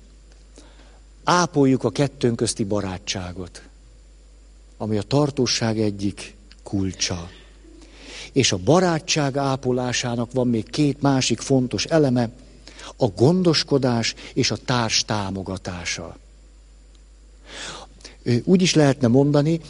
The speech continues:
emlékeztek, hogy akik nagyon megelégedettek a házassággal, ők többen vannak, mint akik megelégedettek az egyedülléttel. És akkor rákérdeztek erre a kutatók, hogy tulajdonképpen ez azt jelenti, hogy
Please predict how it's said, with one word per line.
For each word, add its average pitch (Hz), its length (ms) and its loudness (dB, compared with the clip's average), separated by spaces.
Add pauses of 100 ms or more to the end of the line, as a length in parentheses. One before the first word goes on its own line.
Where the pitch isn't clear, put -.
(140)
emlékeztek, 147 680 2
hogy 120 140 0 (480)
akik - 320 -6
nagyon 170 300 6
megelégedettek 147 880 4
a 117 60 2
házassággal, 120 1080 0 (1160)
ők 135 200 4 (500)
többen 160 500 2
vannak, 117 480 0
mint 147 200 2
akik 139 200 2
megelégedettek 127 840 4
az 135 100 2
egyedülléttel. 104 1000 -2 (1080)
És - 60 -16
akkor 117 160 2
rákérdeztek 147 800 2
erre 143 180 4
a 127 60 4
kutatók, 156 460 2
hogy - 120 2
tulajdonképpen 165 400 2
ez 113 60 2
azt 156 180 2
jelenti, 160 380 4
hogy 143 200 4